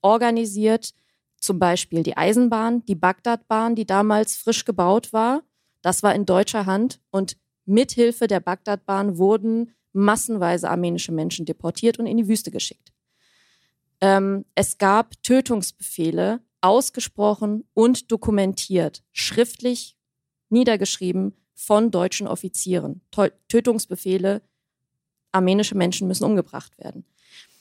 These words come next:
Diese Mittäterschaft wurde zweitausendsechzehn im Rahmen der Bundestagsrevolution in Deutschland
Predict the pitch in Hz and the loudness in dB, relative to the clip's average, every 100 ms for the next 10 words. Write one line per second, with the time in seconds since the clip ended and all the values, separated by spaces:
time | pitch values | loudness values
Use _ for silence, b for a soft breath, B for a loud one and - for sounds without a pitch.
0 | b b _ _ _ _ _ - 226 254 | b b _ _ _ _ _ -2 2 4
1 | 277 240 247 - 202 175 - - - - | 4 4 0 -2 0 0 -2 -4 -6 -12
2 | - _ - 170 196 226 240 240 _ _ | -20 _ -6 2 4 4 2 0 _ _
3 | _ _ - - 190 196 202 180 170 180 | _ _ -6 2 2 2 -2 -2 -4 0
4 | 214 - - - 247 240 190 190 175 175 | 0 0 -8 -2 0 2 0 0 4 4
5 | 196 196 202 - 185 175 180 180 185 - | 2 0 -4 0 2 4 4 0 -2 0
6 | 220 269 269 - 214 - 214 196 196 196 | 2 2 0 -4 -6 -4 -4 -2 -2 -2
7 | - 202 196 208 175 165 170 - - 160 | -2 0 2 2 -2 -2 -2 -4 -4 -4
8 | - - | -6 -10